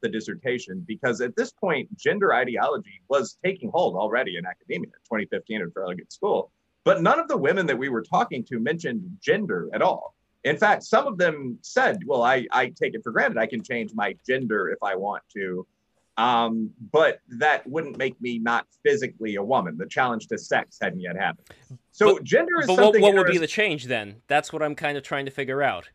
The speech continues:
Speaker 2: If it's not
Speaker 1: Well,
Speaker 2: that, then what's the change?
Speaker 1: well, if you're changing your sex, you'd go from having a vagina to having a penis.
Speaker 2: Yes, but in the case of gender, what is the change?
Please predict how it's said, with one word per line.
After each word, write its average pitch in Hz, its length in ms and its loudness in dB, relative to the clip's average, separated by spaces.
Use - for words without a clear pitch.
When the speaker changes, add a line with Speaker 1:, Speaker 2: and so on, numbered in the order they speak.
Speaker 2:
If 156 180 -6
it's 151 160 -2
not 151 220 0
Speaker 1:
Well, 208 80 2
Speaker 2:
that, 151 240 6
then 135 160 -4
what's 147 160 0
the 151 100 -8
change? 127 600 -4
Speaker 1:
well, 165 120 4
if 170 100 -2
you're 175 140 0
changing 175 420 -2
your 110 100 -4
sex, 131 400 0
you'd 120 140 -8
go 127 120 0
from 117 140 -6
having 120 220 -2
a 110 40 -4
vagina 113 360 -4
to 110 60 -4
having 107 200 -2
a 92 60 -10
penis. 156 200 -2
Speaker 2:
Yes, 160 300 4
but 151 160 0
in 151 120 2
the 151 100 0
case 151 260 -2
of 139 100 -8
gender, 139 440 -2
what 135 180 -2
is 123 100 -4
the 123 80 -10
change? 127 500 -6